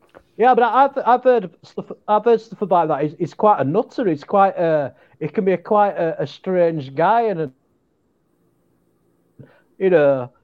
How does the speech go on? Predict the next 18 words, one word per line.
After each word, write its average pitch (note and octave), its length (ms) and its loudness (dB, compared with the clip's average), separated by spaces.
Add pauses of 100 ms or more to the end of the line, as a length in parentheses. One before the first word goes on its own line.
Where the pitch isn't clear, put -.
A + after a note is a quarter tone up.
(100)
and, E3+ 260 -2
uh, E3 260 2
I E3 80 -2
think A3 280 -2
a G3 40 2
lot G3 180 4
of F#3+ 100 -2
that's D#3 100 -20
down F3+ 260 -2
to F3 140 -2
him. F3 160 -2
I D#3+ 60 0
just C#3+ 240 -10
illustrated, G3+ 640 -4
really. C3+ 400 0 (400)
Uh, G3 280 6
regarding C4 560 2
Sean, B3 400 2